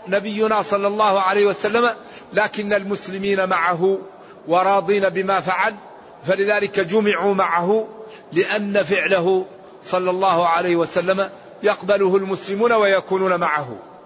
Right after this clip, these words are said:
إذن قال: "وأذان من الله"، وأذان حاصل من الله ورسوله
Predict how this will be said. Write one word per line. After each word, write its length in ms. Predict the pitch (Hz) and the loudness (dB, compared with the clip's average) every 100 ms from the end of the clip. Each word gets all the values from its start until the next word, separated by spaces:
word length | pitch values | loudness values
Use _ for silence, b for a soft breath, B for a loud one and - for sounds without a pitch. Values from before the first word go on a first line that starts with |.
| - - - - - - - - - - | -20 -20 -20 -20 -20 -20 -20 -20 -14 -4
إذن 220 | 202 214 | -2 -2
قال: 280 | - 214 202 | 0 0 2
"وأذان 480 | 196 190 208 226 214 | 2 2 2 2 0
من 300 | 196 196 190 | -2 0 0
الله"، 400 | 190 190 127 107 - - - - B B B - | 2 2 0 -8 -20 -20 -20 -20 B B B -2
وأذان 600 | 196 208 220 226 202 160 | 0 2 2 2 0 -4
حاصل 500 | - 208 214 - 208 | -2 0 0 -2 -4
من 280 | 190 196 196 | -4 -2 -2
الله 320 | 190 196 151 110 - - - - - - - - - - - - - - - - - - 185 | 0 0 -2 -4 -18 -20 -20 -20 -20 -20 -20 -20 -20 -20 -20 -20 -20 -20 -20 -20 -20 -6 0
ورسوله 840 | 214 214 - 226 226 214 254 | 2 2 -2 -4 0 2 2